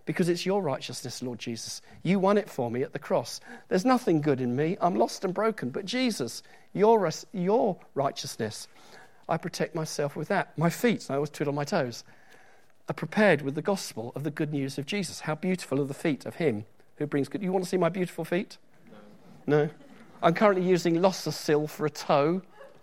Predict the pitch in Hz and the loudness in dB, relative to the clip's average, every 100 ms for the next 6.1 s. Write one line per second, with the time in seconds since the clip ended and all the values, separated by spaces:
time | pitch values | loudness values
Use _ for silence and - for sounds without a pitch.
0 | - - - - - 160 151 170 156 - | -20 -20 -20 -18 0 2 2 -2 -4 -2
1 | 165 151 175 - - - - - - - | 0 2 0 -4 -20 -20 -20 -20 -20 -12
2 | - 190 196 175 165 165 160 160 170 175 | 0 2 4 2 2 2 2 2 0 -4
3 | - - - - - - - - - 156 | -8 -20 -20 -20 -20 -20 -20 -20 -10 -10
4 | - - - - 208 214 202 - 208 233 | -10 -20 -20 2 2 4 -2 0 -2 0
5 | 220 196 185 208 190 185 156 - 180 - | -2 -4 -4 -4 -4 -4 -8 -2 -2 -2